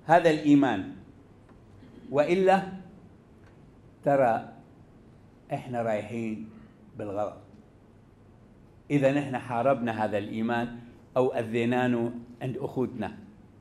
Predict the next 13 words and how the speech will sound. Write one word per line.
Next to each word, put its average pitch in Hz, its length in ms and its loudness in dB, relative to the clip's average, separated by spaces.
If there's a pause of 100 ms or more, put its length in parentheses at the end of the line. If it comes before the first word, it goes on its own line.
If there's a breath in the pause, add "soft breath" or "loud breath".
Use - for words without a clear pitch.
(1400)
يسوع 123 360 -2
يقول: 123 380 -4
"الويل 127 540 0
لمن 120 320 -2
تأتي 120 380 -2
على 117 320 -2
يده 117 240 -6
الشكوك، 113 460 -8 (1800 soft breath)
الأفضل 127 540 2
أن 127 260 -4
يربط 139 480 2
في 131 160 -4
عنقه 139 680 -2